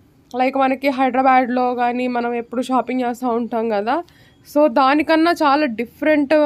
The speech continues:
మెటీరియల్ అనమాట, with హ్యాండ్‌మేడ్. So, చాలా డిఫరెంట్ and యూనిక్ కలెక్షన్స్ అనమాట. మీకు ఏ సెట్ అన్నా నచ్చితే మీకు సైజ్ చెప్పండి. ఆన్‌లైన్ షాపింగ్ చేసే వాళ్ళకి నేను చెప్పేది, ఆఫ్‌లైన్ అయితే స్టోర్ని విజిట్ చేయండి ఖచ్చితంగా.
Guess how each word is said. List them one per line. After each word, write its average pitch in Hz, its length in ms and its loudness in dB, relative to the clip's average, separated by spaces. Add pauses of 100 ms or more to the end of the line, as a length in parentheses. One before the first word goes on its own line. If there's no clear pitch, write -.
(440)
మెటీరియల్ 233 420 -4
అనమాట, 208 360 -4
with 233 580 -4
హ్యాండ్‌మేడ్. 208 640 -4 (580)
So, - 60 -14 (140)
చాలా 277 220 4
డిఫరెంట్ 269 460 0
and 285 120 2
యూనిక్ 254 280 -2
కలెక్షన్స్ 226 600 -4
అనమాట. 196 360 -6 (540)
మీకు 294 160 -2
ఏ 311 120 2
సెట్ 311 220 0
అన్నా 330 180 4
నచ్చితే 277 560 0
మీకు 294 260 0
సైజ్ 277 460 0
చెప్పండి. 247 380 0
ఆన్‌లైన్ 269 460 2
షాపింగ్ 262 480 0
చేసే 247 260 0
వాళ్ళకి 220 360 0
నేను 247 180 -4
చెప్పేది, 233 320 -2
ఆఫ్‌లైన్ 277 480 4
అయితే 285 260 2
స్టోర్ని 285 420 2
విజిట్ 247 340 -2
చేయండి 226 260 0
ఖచ్చితంగా. 208 600 -6